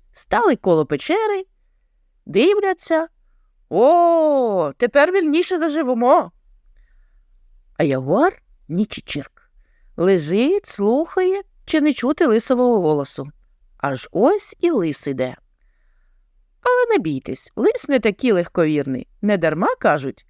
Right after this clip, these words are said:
«Хитрий, мов лис». Став лис оподалік і думає: «Що б то зробити, щоб переконатись, чи ягуар справді не живий, чи тільки прикинувся мертвим?»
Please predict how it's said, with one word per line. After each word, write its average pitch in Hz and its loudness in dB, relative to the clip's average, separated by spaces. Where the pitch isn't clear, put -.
«Хитрий, 247 0
мов 170 0
лис». 196 -4
Став 240 0
лис 349 -2
оподалік 339 0
і 320 4
думає: 135 -2
«Що - -2
б - -6
то 269 0
зробити, 196 -2
щоб 190 -6
переконатись, 202 -2
чи - -6
ягуар 269 0
справді 277 -2
не 269 0
живий, 180 -2
чи 254 0
тільки - -2
прикинувся 233 -2
мертвим?» 143 -4